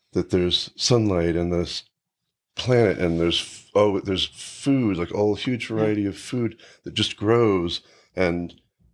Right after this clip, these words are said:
Speaker 1: that it just gets delivered to the grocery
Speaker 2: Right,
Speaker 1: store,
Speaker 2: safe water,
Speaker 1: and,
Speaker 2: electricity,
Speaker 1: and,
Speaker 2: all
Speaker 1: yeah,
Speaker 2: that.
Speaker 1: and this, and a, a planet that, and a, and a sun and a moon, and
Speaker 2: Yeah.
Speaker 1: and the, just ev-, everything about our environment is so perfect,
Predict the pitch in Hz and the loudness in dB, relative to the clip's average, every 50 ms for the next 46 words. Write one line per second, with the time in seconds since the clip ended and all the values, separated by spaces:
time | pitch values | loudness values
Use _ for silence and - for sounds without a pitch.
0 | _ - 104 98 95 92 - - _ _ - 101 110 107 - - 104 - - - | _ 0 2 4 4 2 0 -4 _ _ -2 -2 -2 -2 -2 -4 -4 -4 -4 -8
1 | - - - - - - 123 123 131 113 117 110 - 123 101 107 90 113 120 110 | -10 -10 -8 -6 -6 -2 0 2 2 2 2 0 0 0 -2 -2 0 -2 -2 -2
2 | - 117 104 98 98 110 104 98 95 92 90 92 - 240 247 302 339 269 190 143 | -4 -4 -4 -4 -2 0 2 2 2 2 2 0 -2 -4 -4 -6 -6 -6 -4 -2
3 | 110 107 101 98 101 - - - 359 - - 339 339 262 202 151 120 113 - - | 0 2 2 2 0 -2 -6 -8 -12 -12 -10 -10 -8 -6 -2 -2 -2 -2 -2 0
4 | 123 127 123 117 - 226 - - 156 - - - 127 120 117 117 113 - 113 - | 0 2 2 2 2 0 -2 -4 -6 -8 -8 -6 -4 -2 -2 -2 -2 -4 -6 -12
5 | - - 113 117 113 113 110 110 104 113 117 - _ _ - 120 117 110 - 127 | -10 -4 0 2 2 4 2 0 -2 -6 -10 -14 _ _ -2 -2 -2 0 -2 -4
6 | - - - 123 143 165 127 98 101 - - _ - 104 101 87 - 107 107 101 | -6 -2 0 2 2 4 4 2 0 -2 -4 _ -4 -2 -2 0 0 0 0 2
7 | 104 104 104 104 - 117 113 113 113 113 - - 160 156 160 127 110 101 95 95 | 2 2 0 0 0 0 0 0 0 0 -2 -2 -2 -2 0 0 0 0 0 -2
8 | 98 107 135 147 143 135 123 110 101 98 95 95 - 208 220 214 - - - 104 | -2 0 2 2 4 4 4 4 2 2 0 -2 -4 -6 -8 -10 -4 0 2 4
9 | 98 95 95 98 92 - - _ _ _ _ _ _ - - 107 95 - - 95 | 4 4 2 -2 -4 -8 -12 _ _ _ _ _ _ -4 -2 -2 -2 -2 -2 -2
10 | - 107 - - - - - 113 110 - _ - 123 120 135 120 - 127 117 113 | -2 -2 -2 -2 -4 -2 -2 -2 -2 -2 _ -2 0 0 0 -2 -2 -2 0 0
11 | 107 98 117 113 110 104 - - - _ _ - 107 104 95 87 85 113 131 127 | 0 2 2 2 0 0 -4 -10 -20 _ _ 0 2 2 2 2 2 2 2 2
12 | 117 104 92 92 92 - - - 98 95 - - - 120 113 110 107 104 104 - | 2 2 2 0 0 -2 -4 -6 -4 -4 -4 -2 0 2 2 4 2 2 0 -4
13 | - 139 120 - 107 101 101 - | -6 -6 -4 -2 -2 -2 -4 -6